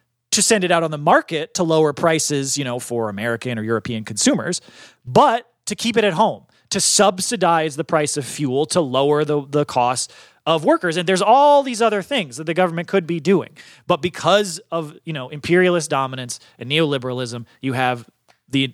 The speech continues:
you know, arguably some of the most important workers <laughs> in the entire country, doctors, that, who, who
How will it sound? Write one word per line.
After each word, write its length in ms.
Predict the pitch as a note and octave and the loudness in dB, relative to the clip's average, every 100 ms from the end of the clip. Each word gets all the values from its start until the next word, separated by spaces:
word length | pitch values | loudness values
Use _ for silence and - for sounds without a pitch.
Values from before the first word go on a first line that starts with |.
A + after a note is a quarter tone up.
| _ | _
you 100 | C#3+ | -6
know, 160 | A#2+ A#2 | -4 -2
arguably 500 | - E3+ E3+ D#3+ D3+ | 0 2 0 -4 -4
some 120 | D#3 | -6
of 80 | C3 | -6
the 120 | D#3+ | -4
most 280 | E3 D#3 - | 0 0 -2
important 400 | B2+ - G3 F#3+ | -2 2 0 0
workers 400 | D3+ - C#3+ - | -6 -4 -2 -2
<laughs> 0 | |
in 40 | |
the 80 | - | -2
entire 340 | D3+ C#3 D#3 F3+ | -4 0 0 -2
country, 360 | D3+ B2+ A#2 | -6 -10 -12
doctors, 640 | A2+ B2 D3+ - A2 A2 A#2 | -6 -2 -2 -4 -14 -14 -12
that, 200 | C3+ B2 - - - | -12 -12 -20 -20 -6
who, 140 | D3 | -4
who 100 | C3+ | -4